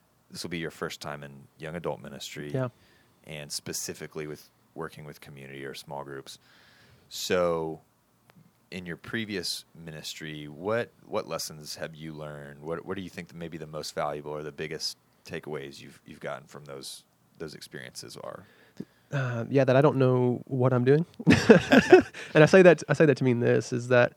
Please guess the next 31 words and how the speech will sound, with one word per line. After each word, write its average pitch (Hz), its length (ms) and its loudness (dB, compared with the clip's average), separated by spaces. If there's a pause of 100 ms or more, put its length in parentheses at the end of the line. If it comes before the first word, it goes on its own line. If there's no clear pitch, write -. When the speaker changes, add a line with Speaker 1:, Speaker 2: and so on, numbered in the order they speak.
(380)
Speaker 2:
um, 120 580 4 (1120)
like 135 160 0
you 156 60 0
just 135 160 0
said 127 120 4
with 120 100 -4
Joe, 123 360 2
is 120 300 -6 (840)
you 139 480 0
voicing 127 580 2
your 120 140 0
problems, 120 680 -2 (220)
you 131 120 -4
felt 123 260 -2
better, 120 300 0
you 120 160 -6
were, 123 220 -8
you 127 100 0
were 117 60 0
Speaker 1:
Mm-hmm. 110 60 -4
Speaker 2:
helpful, 117 560 -4
it 127 80 2
was 123 120 -4
helpful 123 340 -2
for - 160 -6
you. 120 280 -2 (440)
Um, 123 480 0 (640)
so 131 220 4
often 123 300 6
I, 117 180 4
I, - 360 -10